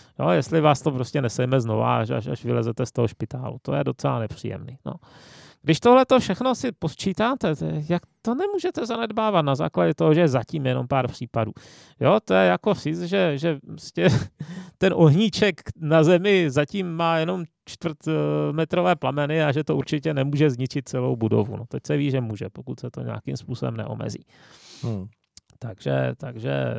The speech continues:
Speaker 1: já z toho nikterak nadšený nejsem, neříkám, že lidi mají panikařit, ale, ale toto jsou parametry, které mě znepokojujou, jak sociálně, tak matematicky. Ona to, ona to šíření té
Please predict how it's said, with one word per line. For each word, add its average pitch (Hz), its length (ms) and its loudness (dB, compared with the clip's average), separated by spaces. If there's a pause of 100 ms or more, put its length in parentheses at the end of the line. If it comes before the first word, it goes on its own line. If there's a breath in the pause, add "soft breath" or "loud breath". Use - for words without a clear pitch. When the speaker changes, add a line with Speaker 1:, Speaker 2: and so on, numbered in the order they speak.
(240)
Speaker 1:
já 117 160 -8
z - 100 -20
toho 139 260 -4
nikterak 131 480 -4
nadšený 131 440 -4
nejsem, 139 440 -4
neříkám, 135 440 -6
že 127 100 -4
lidi 127 220 -4
mají 131 200 -6
panikařit, 143 720 -4
ale, 143 320 -2 (520 soft breath)
ale 127 280 -2 (640)
toto 156 240 0
jsou 185 200 2
parametry, 151 720 2
které 151 500 -2
mě 135 320 -6
znepokojujou, 160 1080 0
jak 156 300 -2
sociálně, 147 800 0
tak 139 200 -4
matematicky. 151 880 -4
Ona 147 220 -2
to, 147 200 -2
ona 143 200 -4
to 151 140 -2
šíření 139 540 -6
té 135 280 -4